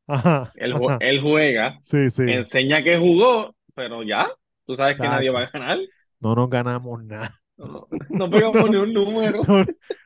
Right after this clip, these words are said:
Speaker 1: no pegamos ni
Speaker 2: Pues, cabrón,
Speaker 1: cabrón.
Speaker 2: los otros días vi una mierda de esa en Facebook. Un tipo que, que, que, que, que de hecho es guardia. <laughs> Este, y, pero
Speaker 1: Pero ¿cuál,
Speaker 2: guardia
Speaker 1: cuál
Speaker 2: de,
Speaker 1: es,
Speaker 2: de
Speaker 1: cuál es su lógica?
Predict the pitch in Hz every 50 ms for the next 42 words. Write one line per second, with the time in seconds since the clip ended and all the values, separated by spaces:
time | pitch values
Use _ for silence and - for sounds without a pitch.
0 | - - - 131 139 139 151 151 - 165 165 160 156 151 147 147 151 156 165 165
1 | 170 165 160 160 160 151 147 139 139 131 117 - 117 110 131 101 101 131 127 -
2 | 120 160 165 175 196 196 180 156 143 147 139 123 123 139 139 143 131 135 143 143
3 | 147 143 143 143 143 143 143 147 147 147 147 139 151 151 143 - 143 131 147 170
4 | 214 247 220 135 110 - - _ _ _ _ - 120 127 131 - 139 131 139 214
5 | 240 247 151 147 139 127 110 - - 117 107 - 123 107 - 127 110 131 123 -
6 | - 117 117 113 113 - - - 220 156 120 - 123 127 117 123 127 131 165 -
7 | 330 370 156 - - _ _ _ _ _ _ _ _ _ _ _ _ _ _ _
8 | _ _ _ - - 139 - - 185 170 147 131 - _ _ - - _ _ -
9 | 147 131 110 - - 143 135 127 117 113 110 101 - - _ _ - - 143 135
10 | 131 131 131 127 123 123 120 120 120 117 113 113 113 113 110 107 110 110 110 135
11 | 127 123 120 117 127 131 131 143 165 170 165 151 156 170 175 - 110 - - -
12 | 151 143 147 165 180 175 - - - 208 190 156 131 123 147 202 196 208 185 139
13 | - 117 98 95 95 98